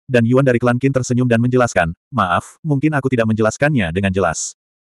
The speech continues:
Ramuan ini tidak menggunakan saripati darah binatang purba, tetapi darah biasa dari binatang purba."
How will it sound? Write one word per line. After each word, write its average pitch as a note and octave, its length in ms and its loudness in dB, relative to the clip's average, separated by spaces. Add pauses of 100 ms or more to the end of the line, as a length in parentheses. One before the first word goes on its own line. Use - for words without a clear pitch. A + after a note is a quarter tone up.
(100)
Ramuan D3 320 2
ini C#3+ 160 0
tidak C#3 240 2
menggunakan A#2 400 2
saripati A#2 400 0
darah G#2+ 160 2
binatang A#2+ 320 0
purba, D3 400 0 (160)
tetapi C#3+ 320 2
darah A2+ 160 2
biasa G#2+ 320 0
dari A#2 160 2
binatang A#2 400 0
purba." F2+ 320 0